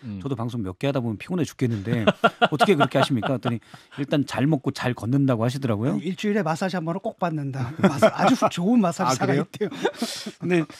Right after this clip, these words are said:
Speaker 2: 실제 매일 걷고 하고 그래서
Speaker 1: 예.
Speaker 2: 저는 뭐 나이는 약간 숫자에 불과하다고 생각하고
Speaker 1: 음.
Speaker 2: 같은 올드보이라고 해도 좀 구분해서 생각을 해야 될 것 같아요. 왜냐면
Speaker 1: 아.
Speaker 2: 지금 민주당에서 제일 화력이 센 분이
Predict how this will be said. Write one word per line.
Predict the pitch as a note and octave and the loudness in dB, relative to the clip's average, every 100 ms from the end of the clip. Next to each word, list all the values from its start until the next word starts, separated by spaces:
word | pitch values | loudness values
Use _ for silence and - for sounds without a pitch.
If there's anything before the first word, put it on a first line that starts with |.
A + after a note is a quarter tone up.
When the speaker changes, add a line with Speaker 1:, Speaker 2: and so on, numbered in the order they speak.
| - | -14
Speaker 2:
실제 | - G3 G3 | -10 0 2
매일 | D#3+ E3 | 4 2
걷고 | B2+ B2 D#3+ | 0 -2 0
하고 | E3 E3 E3 | 0 2 0
그래서 | A#2+ C3+ C#3+ - | 0 -2 -4 -6
Speaker 1:
예. | D3+ | -4
Speaker 2:
저는 | A#2+ G3+ | -2 0
뭐 | C#3+ | 0
나이는 | B2 A#2+ D3+ C3+ | 2 2 2 0
약간 | A#2 A#2+ | -2 -8
숫자에 | - F#3+ | -6 -8
불과하다고 | - A#2 C3+ A#2+ | -6 -4 -2 -2
생각하고 | C3+ D3+ - - B2 B2 A#2 - | -4 -6 -8 -6 -2 -2 -2 -6
Speaker 1:
음. | A2 F#2 F2+ | -16 -16 -18
Speaker 2:
같은 | - C#3 - A#3 A3 | -12 -8 0 0 0
올드보이라고 | - D3 A3 G3+ F#3 D#3+ C3 | -2 -2 0 2 2 0 -2
해도 | B2+ C#3+ | -6 -8
좀 | D3+ | -12
구분해서 | - A#2+ F3+ G3+ | -10 -6 -2 0
생각을 | D3+ D#3 F3 D3 | 0 -2 -2 -2
해야 | E3 | -4
될 | - | -6
것 | C#3+ G2+ | -10 -10
같아요. | - A2 | -10 -6
왜냐면 | B2 C3 | -4 -2
Speaker 1:
아. | G2 F#2 F2 E2 | -4 -8 -12 -8
Speaker 2:
지금 | E3+ | 0
민주당에서 | C#3+ D#3 F3+ D#3+ C#3 | 2 2 2 2 0
제일 | C3+ C3+ | -2 -2
화력이 | C#3 F#3 E3 | -2 -4 -4
센 | D3+ F3+ | -4 -2
분이 | D3+ C3+ F#3 A3+ | 0 0 0 -2